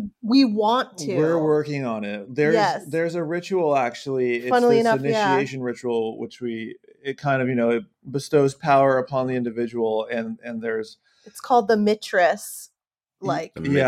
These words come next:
Speaker 3: mistress.
Speaker 2: it's like the
Speaker 1: ritual.
Speaker 2: they have this whole set, basically, where, you know, there's someone standing above you, and at a certain moment in the ritual, you're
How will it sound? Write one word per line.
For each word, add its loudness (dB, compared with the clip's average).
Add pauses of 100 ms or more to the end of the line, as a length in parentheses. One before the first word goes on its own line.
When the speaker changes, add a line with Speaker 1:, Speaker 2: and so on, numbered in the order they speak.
(120)
Speaker 3:
mistress. -6
Speaker 2:
it's -8
like -2
the -2 (200)
Speaker 1:
ritual. -8 (220)
Speaker 2:
they -4
have 0
this -4
whole 2
set, 2
basically, -4
where, -2
you -8
know, -6
there's -6
someone -4
standing -2
above 2
you, 2
and 0
at -4
a -4
certain -4
moment -2
in -2
the -2
ritual, -2
you're -2